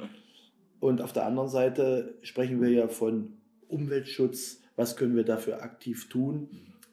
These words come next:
Speaker 2: Und da geht es gar nicht da-, darum, immer zu gucken, wo kann ich nur einsparen. Weil bei mir geht es darum, auch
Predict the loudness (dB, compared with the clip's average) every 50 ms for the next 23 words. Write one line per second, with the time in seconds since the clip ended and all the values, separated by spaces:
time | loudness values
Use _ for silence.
0 | _ -4 -2 0 0 0 -2 -4 -6 -6 -2 -2 -2 -2 -2 -2 -2 -2 -2 -2
1 | -2 -6 -10 -16 -20 _ -4 -2 0 2 2 0 0 -2 -4 -2 2 2 2 2
2 | 0 -4 -12 -20 _ _ -12 -10 -6 -4 -2 -2 -2 -2 -2 0 0 2 0 0
3 | 0 -2 -4 -4 -4 -4 -4 -4 -4 -4 -6 -6 -6 -6 -6 -6 -6 -6 -4 -6
4 | -6 -8 -10 -12 -20 -20 _ _ _ _ _ -2 0 0 2 0 0 -2 -4 -4
5 | -6 -8 -8 -10 -6 -4 -4 -2 -2 -4 -4 -6 -4 -2 -2 -2 -4 -4